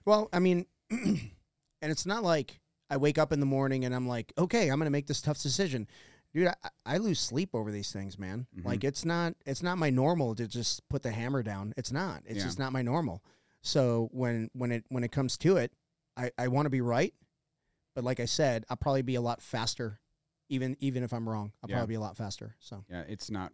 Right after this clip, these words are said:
Speaker 2: worth
Speaker 1: <clears throat>
Speaker 2: the wait.
Speaker 1: No.
Speaker 2: You know, like, the only, it, only things can get worse for
Speaker 1: Yeah,
Speaker 2: the most
Speaker 1: and now
Speaker 2: part.
Speaker 1: that we've lost all of our listeners,
Speaker 2: <laughs>
Speaker 1: let's move on.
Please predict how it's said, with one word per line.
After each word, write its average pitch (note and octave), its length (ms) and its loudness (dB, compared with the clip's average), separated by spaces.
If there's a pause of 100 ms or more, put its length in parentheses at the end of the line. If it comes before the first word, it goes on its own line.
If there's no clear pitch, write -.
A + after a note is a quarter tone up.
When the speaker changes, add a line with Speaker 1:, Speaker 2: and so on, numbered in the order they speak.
Speaker 2:
worth F2+ 340 -6
Speaker 1:
<clears throat> - 40 -20
Speaker 2:
the C3+ 280 -8
wait. E2+ 320 -8 (260)
Speaker 1:
No. G#2+ 240 -4 (280)
Speaker 2:
You F2 100 -14
know, F2 200 -8
like, F2 180 -8 (460)
the A2+ 80 -4
only, A2+ 340 0
it, B2+ 160 -12 (140)
only C3 240 0
things B2 240 -4
can G#2+ 160 -6
get G2+ 120 -6
worse D#2+ 400 -14
for - 120 -20
Speaker 1:
Yeah, E3+ 220 8
Speaker 2:
the G#2 60 2
most A2+ 100 0
Speaker 1:
and E3 100 6
now F#3+ 60 6
Speaker 2:
part. G#3+ 100 6
Speaker 1:
that A3 100 4
we've F3 160 10
lost F3+ 340 10
all F3 260 12
of D#3 80 10
our C#3+ 140 10
listeners, B2 600 2 (520)
Speaker 2:
<laughs> - 520 -2
Speaker 1:
let's A#2+ 180 0
move A2 220 2
on. F#2 260 0